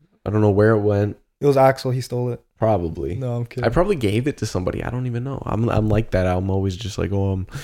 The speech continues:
Speaker 1: I'm moving. You want this? You want this?" And then, like, four months later, I'm like, "Why the fuck did I just give all that away?"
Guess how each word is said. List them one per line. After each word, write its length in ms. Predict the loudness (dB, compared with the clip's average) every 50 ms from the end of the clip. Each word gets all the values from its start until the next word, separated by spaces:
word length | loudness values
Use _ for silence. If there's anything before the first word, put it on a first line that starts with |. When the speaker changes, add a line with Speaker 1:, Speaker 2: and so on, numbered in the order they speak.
| -14 -10 -4 -2
Speaker 1:
I'm 80 | 0
moving. 440 | 2 2 0 0 0 -2 -2 -4 -4 -8 _ _ _
You 140 | -4 -2 0
want 240 | 0 0 0 -2 -2
this? 240 | -4 -4 -4 -2 -4
You 80 | -2
want 260 | -2 0 0 -2 -2 0
this?" 260 | 0 0 0 0 -2
And 100 | -2 -2
then, 100 | 0 0
like, 180 | 0 -2 -4 -6 _ -8
four 100 | -6 -4
months 260 | -4 -4 -6 -6 -4
later, 300 | -2 -2 -2 -2 -4 -6
I'm 140 | -6 -8 -10
like, 180 | -12 -12 -12
"Why 80 | -12 -12
the 100 | -12 -12 -14 _ _
fuck 240 | -10 -10 -10 -12 _
did 100 | -8 -6
I 100 | -6 -6
just 200 | -6 -8 -10 -6
give 180 | -4 -4 -4 -2
all 120 | -4 -4
that 220 | -2 -2 -2 -2 -2
away?" 360 | -2 -2 -2 -2 -2 -4 -6